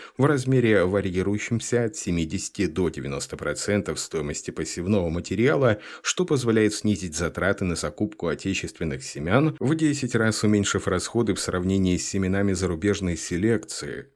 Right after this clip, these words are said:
В итоге это делает отечественные семена ещё более привлекательными для сельхозтоваропроизводителей,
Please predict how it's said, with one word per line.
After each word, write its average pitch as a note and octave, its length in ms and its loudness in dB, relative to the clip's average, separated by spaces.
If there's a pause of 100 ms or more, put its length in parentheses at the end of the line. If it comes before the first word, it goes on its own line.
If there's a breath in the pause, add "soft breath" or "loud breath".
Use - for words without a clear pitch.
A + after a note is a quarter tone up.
В G2 180 0
итоге C2+ 420 -2
это E3 180 -2
делает A#2 420 0
отечественные D#2 760 -4
семена C#2+ 480 -2
ещё A#2+ 360 0
более G2+ 400 2
привлекательными F#2+ 920 -2
для D#2+ 200 -2
сельхозтоваропроизводителей, A2+ 1900 0